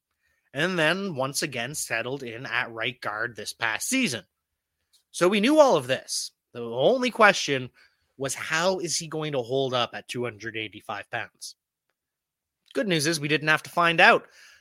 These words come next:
Dylan Parham showed up at six-two, three hundred and thirteen pounds,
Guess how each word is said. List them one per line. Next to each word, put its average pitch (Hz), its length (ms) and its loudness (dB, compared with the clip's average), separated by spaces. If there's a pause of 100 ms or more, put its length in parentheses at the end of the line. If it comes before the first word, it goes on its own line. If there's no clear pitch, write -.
(160)
Dylan 254 440 8
Parham 240 480 4
showed 226 500 2
up 196 280 -4
at 165 180 0
six-two, - 880 -2 (400)
three 214 380 -2
hundred 147 680 -4 (220)
and 147 280 -4
thirteen 120 680 -8
pounds, 127 560 -2